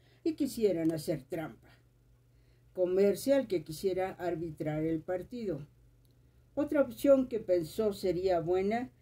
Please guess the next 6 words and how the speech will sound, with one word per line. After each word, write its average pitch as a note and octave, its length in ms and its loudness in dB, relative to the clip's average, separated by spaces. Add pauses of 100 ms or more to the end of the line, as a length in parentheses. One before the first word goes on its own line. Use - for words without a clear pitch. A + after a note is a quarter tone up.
(200)
es G#3 720 6
la F3+ 320 4
de E3 120 0
perseguir F3+ 1000 -2
un A#3+ 320 0
huevo F3 500 2